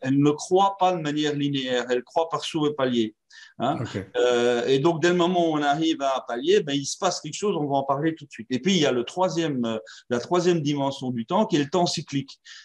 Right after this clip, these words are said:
Speaker 1: C'est-à-dire que, euh, il y a, euh, euh, l'histoire humaine est aussi une succession de paradigmes.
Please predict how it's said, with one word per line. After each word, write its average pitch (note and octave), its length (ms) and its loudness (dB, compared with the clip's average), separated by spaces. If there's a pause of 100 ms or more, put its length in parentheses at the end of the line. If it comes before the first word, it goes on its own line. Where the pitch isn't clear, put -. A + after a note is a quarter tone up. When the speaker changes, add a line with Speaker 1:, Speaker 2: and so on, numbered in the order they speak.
(160)
Speaker 1:
C'est-à-dire C#3+ 640 4
que, D#3+ 320 2 (320)
euh, A#2+ 400 0
il C#3 180 -2
y C3+ 140 0
a, F3 360 4 (160)
euh, A2+ 520 0 (260)
euh, G#2+ 920 0 (100)
l'histoire F3 480 2
humaine D3+ 320 2
est E3+ 220 2
aussi G3+ 640 0
une D#3 180 -2
succession F3+ 800 0
de D#3 140 2
paradigmes. D3 760 0